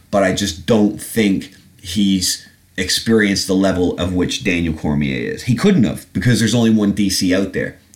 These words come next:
And the only guy better than D C is John Jones.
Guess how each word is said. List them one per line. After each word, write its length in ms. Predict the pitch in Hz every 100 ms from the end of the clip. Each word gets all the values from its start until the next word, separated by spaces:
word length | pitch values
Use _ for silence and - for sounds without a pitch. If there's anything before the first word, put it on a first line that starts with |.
| -
And 160 | 113 110
the 100 | 113
only 220 | 135 131
guy 160 | 123 110
better 240 | 113 110
than 180 | 98 95
D 160 | 101
C 500 | 95 - 113 175 - - _ _ _ _ _ _ _ -
is 160 | 127
John 320 | - 131 117 104
Jones. 560 | 120 113 - - -